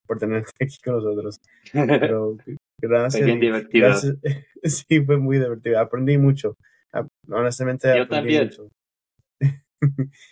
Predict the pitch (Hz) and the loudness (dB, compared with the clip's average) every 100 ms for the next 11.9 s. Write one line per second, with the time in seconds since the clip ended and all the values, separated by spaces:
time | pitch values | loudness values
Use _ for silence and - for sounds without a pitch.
0 | _ - 120 120 139 131 135 151 143 135 | _ -8 -8 -8 0 2 4 2 2 2
1 | 143 131 113 123 123 127 - 110 117 131 | 0 0 -4 -2 -2 -2 -8 -6 -2 2
2 | 143 143 107 107 101 101 120 123 _ _ | 2 2 -2 -6 -6 -4 -6 -8 _ _
3 | _ 107 110 120 131 147 139 107 107 - | _ -4 0 2 2 -2 -2 -4 -4 -6
4 | 110 110 - 110 101 101 101 98 104 104 | -12 -12 -8 -6 -6 -8 -10 -6 -6 -6
5 | 107 101 - 98 107 131 113 98 90 92 | -12 -18 -10 -8 -6 -8 -8 -12 -12 -12
6 | 143 - 143 - 143 - 147 - _ _ | -12 -14 -14 -8 -8 -2 -2 -2 _ _
7 | _ _ _ _ - 107 104 104 - _ | _ _ _ _ -8 -6 -4 -6 -10 _
8 | _ _ _ - 127 123 117 - 117 117 | _ _ _ -6 0 0 -2 -8 -8 -4
9 | 117 113 117 117 110 117 113 - 107 117 | -2 -2 -2 -2 0 0 0 -2 -2 2
10 | 117 117 117 _ _ _ - 107 - 107 | 2 0 -4 _ _ _ -10 -10 -10 -6
11 | 113 113 107 - 110 - 120 139 139 | -2 -2 -4 -10 -8 -2 0 0 -4